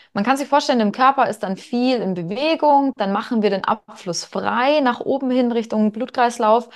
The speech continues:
und dann kann alles in der Schlussentspannung, was wir eben aktiviert haben in unserer Yogastunde, in Ruhe auch abfließen. Weil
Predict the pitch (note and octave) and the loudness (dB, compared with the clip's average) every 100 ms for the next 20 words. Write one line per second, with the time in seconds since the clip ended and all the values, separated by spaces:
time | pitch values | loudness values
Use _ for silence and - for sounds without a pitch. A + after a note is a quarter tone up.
0 | - - - G#3+ G#3+ A3 G#3 - - G3 | -20 -20 -4 0 0 0 -2 0 0 0
1 | G#3+ G3 G3 D4 - F4+ - A#3 A3 F#3 | -2 -4 -2 -4 -4 -6 -2 -2 -2 -4
2 | F3 E3 A3 C#4+ - G3 F#3 G3 F3+ - | -2 -2 -2 -2 -4 -2 -2 -2 -6 -8
3 | G3+ F#3 F4+ F#4 G#3 E3 F#3 A#3 G3 F#3+ | -8 0 0 0 0 2 2 -2 -4 -6
4 | F#3 F#3 F#3 F3 F#3 G#3 G#3 A#3 B3 C#4+ | -8 -6 -4 -2 0 -2 -2 -2 -2 -2
5 | - - _ G#3 G#3 B3+ C#4+ - G#3 - | -8 -20 _ -2 0 2 2 4 2 0
6 | B3 - _ - D#3+ B2+ - - E3+ _ | -4 -4 _ -10 -8 -8 -14 -14 -16 _
7 | - - - _ G3 G3+ G3 | -20 -20 -20 _ 2 4 2